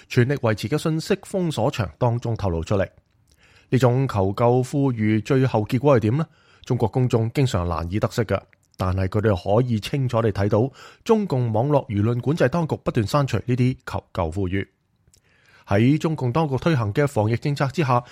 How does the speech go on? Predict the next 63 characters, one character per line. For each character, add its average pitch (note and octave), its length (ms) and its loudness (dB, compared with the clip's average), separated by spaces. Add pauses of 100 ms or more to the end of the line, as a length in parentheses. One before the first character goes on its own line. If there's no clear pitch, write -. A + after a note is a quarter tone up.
(160)
未 A2 240 4
經 D3+ 220 0
當 C#3 160 2
局 - 100 -6
批 C#3 200 2
准， B2 260 -2 (240)
病 D3+ 220 2
人 A#2 160 0
尋 A2+ 180 -2
求 A2+ 140 2
救 D#3 200 -2
治 C3 120 -4
嘅 D3 220 -2
醫 F#3+ 200 2
療 G2+ 360 2
或 A2 160 2
者 C3+ 120 -2
醫 E3+ 300 -2
生 F3 240 -2
治 A2+ 160 -2
病 A#2 220 -2
救 B2 180 2
人 G2 180 0
呢， C3+ 80 2 (240)
係 D#3 120 2
被 D#3 160 0
認 C#3+ 180 0
為 G2+ 160 0
係 A#2 160 0
不 F#3+ 80 2
可 C#3+ 240 0
容 G#2 180 -2
忍 A2+ 220 0
嘅 C#3 80 2
犯 G#2 320 -2
罪 G#2 160 -2
行 G2+ 140 -4
為， F2 260 -6
會 A2 100 -6
受 G#2 160 -2
到 G#2+ 160 -2
刑 G2+ 160 -4
立 F2 120 -8
嘅 G#2+ 480 -2
處 - 180 -10
罰。 A2 240 0 (480)
咁 A#2+ 100 -2
呢 C3 120 6
一 B2+ 40 2
種 B2 240 -2
情 G2+ 200 -4
況 B2 260 0
導 A2+ 220 0
致 B2+ 160 -2
醫 C#3+ 160 -2
務 A2 180 2
人 G2 160 0
員 G2+ 200 0
對 C3+ 420 2
危 G#2 260 2
重 B2+ 220 0
病 B2 200 -2
人 G2+ 160 0